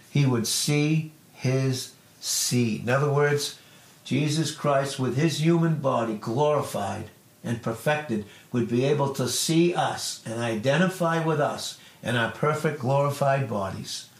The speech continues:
because he died. And thank God, Colossians three, verse three,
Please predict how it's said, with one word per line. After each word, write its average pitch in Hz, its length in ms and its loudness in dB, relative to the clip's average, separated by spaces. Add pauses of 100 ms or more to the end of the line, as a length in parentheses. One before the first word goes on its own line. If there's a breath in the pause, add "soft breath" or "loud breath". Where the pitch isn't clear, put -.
(240 loud breath)
because 123 440 0
he 143 200 2
died. 98 460 0 (500 loud breath)
And 110 280 -6
thank 143 380 -2
God, 104 500 -2 (280 loud breath)
Colossians 135 640 0
three, 139 280 0
verse 135 380 -2
three, 123 380 -2